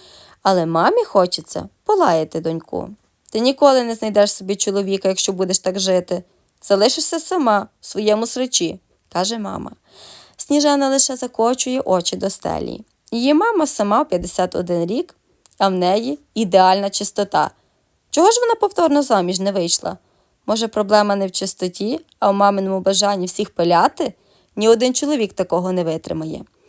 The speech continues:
Якось Сніжана не витримала. Мама знову прийшла без попередження. В Сніжани сиділа подруга. Мама з нею навіть не привіталася. Вона скривила обличчя і сказала: «Краще б чоловіка додому привела».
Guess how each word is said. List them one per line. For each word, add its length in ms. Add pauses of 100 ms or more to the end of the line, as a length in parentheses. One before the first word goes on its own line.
(160)
Якось 300
Сніжана 380
не 120
витримала. 580 (460)
Мама 260
знову 480
прийшла 480
без 180
попередження. 840 (420)
В 40
Сніжани 500
сиділа 400
подруга. 600 (360)
Мама 260
з 80
нею 180
навіть 260
не 100
привіталася. 800 (580)
Вона 200
скривила 520
обличчя 680 (180)
і 100
сказала: 640 (380)
«Краще 360
б 40
чоловіка 500
додому 400
привела». 520